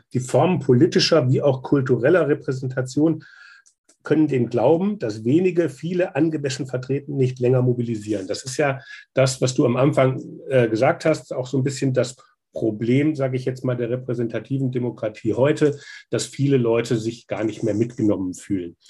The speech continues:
Wo, wo sind denn die, die, die Ansatzpunkte, ähm, oder ist, sind solche Projekte halt auch eine Möglichkeit, äh, in der Kommune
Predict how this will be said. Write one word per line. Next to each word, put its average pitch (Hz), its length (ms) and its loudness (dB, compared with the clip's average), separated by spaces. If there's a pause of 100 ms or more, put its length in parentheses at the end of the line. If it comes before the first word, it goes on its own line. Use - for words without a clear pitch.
(540)
Wo, 170 220 2
wo 202 140 0
sind 233 260 4
denn 185 240 0
die, 160 320 -4
die, 139 260 -8
die 127 160 -2
Ansatzpunkte, 147 1040 2
ähm, 131 340 2
oder 123 180 0
ist, - 320 -6
sind 156 200 4
solche 165 320 2
Projekte 151 680 2 (420)
halt 123 360 0
auch 123 220 0
eine 113 100 0
Möglichkeit, 135 920 0 (500)
äh, 127 200 0
in 131 60 2
der 131 140 2
Kommune 135 760 2